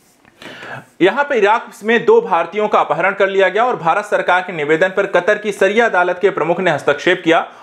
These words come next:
और दोनों भारतीयों की यहाँ पर रिहाई कराई थी। इसी तरीके से दूसरा जो केस है, उन्नीस सौ सत्तानवे में सऊदी अरब में ऑस्ट्रेलिया की नर्स की हत्या के आरोप में ब्रिटेन की दो नर्सों की मौत की सजा सुनाई गई और ब्रिटिश सरकार के दबाव के बाद सऊदी अरब सरकार ने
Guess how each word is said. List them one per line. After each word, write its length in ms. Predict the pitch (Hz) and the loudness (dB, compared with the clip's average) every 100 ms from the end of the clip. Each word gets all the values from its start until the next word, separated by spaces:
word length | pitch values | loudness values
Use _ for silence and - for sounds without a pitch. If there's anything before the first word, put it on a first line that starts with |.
| - | -2
और 80 | 147 | 0
दोनों 300 | 202 226 202 | 2 2 2
भारतीयों 380 | 170 160 180 180 | 0 -2 -6 0
की 100 | 175 | 0
यहाँ 220 | 147 143 | 2 -2
पर 140 | 160 | -2
रिहाई 280 | 135 127 127 | -2 -2 -4
कराई 360 | - 143 127 - | -2 -2 -2 -6
थी। 200 | - - _ _ _ - - - | -16 -20 _ _ _ -20 -20 -4
इसी 180 | 185 196 | 0 2
तरीके 320 | 254 247 247 | 2 2 0
से 140 | 262 262 | -2 0
दूसरा 360 | 170 180 254 | 0 2 2
जो 140 | 247 247 | 0 0
केस 260 | 226 208 | 0 0
है, 220 | 233 - - - - | -2 -4 -10 -20 -2
उन्नीस 240 | 190 254 254 | 2 2 0
सौ 60 | |
सत्तानवे 480 | 233 196 185 185 226 | -2 0 0 0 -2
में 120 | 247 | -4
सऊदी 340 | 233 180 190 240 | 0 0 2 2
अरब 200 | 214 208 | 2 0
में 100 | 233 | -2
ऑस्ट्रेलिया 540 | 156 160 - 190 220 | 0 0 -2 0 0
की 160 | 220 156 | 0 -2
नर्स 300 | 160 196 - | -2 -2 -2
की 120 | 202 | -2
हत्या 320 | 175 - 185 | 0 0 0
के 100 | 185 | 2
आरोप 380 | - 131 165 180 | 0 0 0 -4
में 160 | 185 | -2
ब्रिटेन 340 | 139 - 214 214 | -2 0 0 0
की 100 | 214 | 0
दो 160 | 180 | 2
नर्सों 300 | 165 151 185 | 2 0 -2
की 140 | 180 156 | 0 2
मौत 260 | 131 160 - | 2 2 0
की 60 | |
सजा 200 | 170 160 | 0 0
सुनाई 320 | 160 170 156 151 | 0 0 -2 0
गई 180 | 180 - - - - - | -2 -4 -14 -18 -4 -2
और 100 | 160 | 0
ब्रिटिश 240 | 202 269 | 0 0
सरकार 400 | 269 202 196 202 | 0 0 2 0
के 180 | 196 214 | 0 0
दबाव 360 | 156 143 165 175 | 0 4 4 2
के 100 | 180 | 2
बाद 200 | 151 156 | 0 2
सऊदी 280 | 156 151 156 | -2 2 2
अरब 140 | 156 | 2
सरकार 420 | 156 131 151 151 | 2 2 2 0
ने 260 | 135 147 | -4 -8